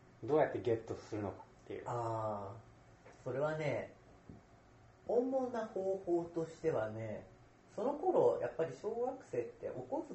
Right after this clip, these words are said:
Speaker 2: 遣いとかも、もらってる子とかもいるけども、
Speaker 1: うんうん。
Speaker 2: 結構そんなに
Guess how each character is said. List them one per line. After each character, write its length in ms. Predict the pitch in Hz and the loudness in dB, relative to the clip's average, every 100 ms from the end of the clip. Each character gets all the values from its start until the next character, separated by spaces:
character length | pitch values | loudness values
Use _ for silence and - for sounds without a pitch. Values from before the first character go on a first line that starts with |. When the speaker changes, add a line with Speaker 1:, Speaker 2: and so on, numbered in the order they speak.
| - | -2
Speaker 2:
遣 220 | 151 135 | -2 -2
い 20 | |
と 120 | - 120 | -4 -6
か 340 | - 127 135 | -2 0 0
も、 280 | 165 180 - | 0 -2 0
も 100 | 143 | 0
ら 60 | 214 | 0
っ 100 | 262 | 0
て 120 | 285 | -6
る 60 | 254 | -6
子 100 | 143 | -6
と 100 | - | -6
か 100 | 120 | -4
も 140 | 117 - | -4 -6
い 80 | 139 | -10
る 120 | - | -10
け 80 | 123 | -10
ど 120 | 117 | -8
も、 400 | 110 123 120 - - | -4 0 0 -2 -4
Speaker 1:
う 40 | |
ん 20 | |
う 40 | 113 | -4
ん。 400 | 98 95 92 87 - | -4 -6 -10 -14 -10
Speaker 2:
結 120 | 359 339 | -6 -4
構 140 | - | -4
そ 80 | - | -2
ん 200 | 202 214 | -2 -4
な 80 | 240 | -6
に 120 | 240 | -8